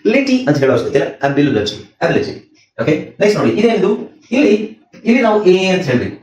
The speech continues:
ಎ, ಏಬಲ್. ಇಲ್ಲಿ ಅಬಲ್ ಅಂತ ಹೇಳಕ್ಕಾಗಲ್ಲ. ಇಲ್ಲಿ ಅಬಿಲಿಟಿ, ಇಲ್ಲಿ ಅಬ್ಯಾಂಡನ್, ಇಲ್ಲಿ ಎ ಇದೆ, ಏಬಲ್ ಅಂತ ಹೇಳ್ಬೇಕು.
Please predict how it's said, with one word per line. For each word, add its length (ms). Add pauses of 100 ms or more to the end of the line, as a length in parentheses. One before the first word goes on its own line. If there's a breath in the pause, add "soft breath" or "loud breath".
(340)
ಎ, 500 (1040)
ಏಬಲ್. 800
ಇಲ್ಲಿ 320
ಅಬಲ್ 320
ಅಂತ 140
ಹೇಳಕ್ಕಾಗಲ್ಲ. 340
ಇಲ್ಲಿ 580 (120)
ಅಬಿಲಿಟಿ, 640
ಇಲ್ಲಿ 540
ಅಬ್ಯಾಂಡನ್, 480 (200)
ಇಲ್ಲಿ 200
ಎ 140
ಇದೆ, 420 (140)
ಏಬಲ್ 680
ಅಂತ 100
ಹೇಳ್ಬೇಕು. 480